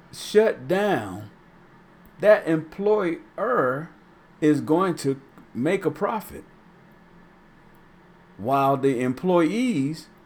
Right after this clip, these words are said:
are right back at home collecting unemployment. And what people fail to realize, Georgia is a work at will state. So technically,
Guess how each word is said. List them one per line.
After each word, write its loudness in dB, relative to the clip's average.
are 0
right 2
back 2
at 0
home 0
collecting -4
unemployment. -4
And 0
what -4
people -2
fail 0
to 0
realize, -2
Georgia 2
is -2
a 0
work -4
at -2
will 0
state. -4
So -2
technically, -6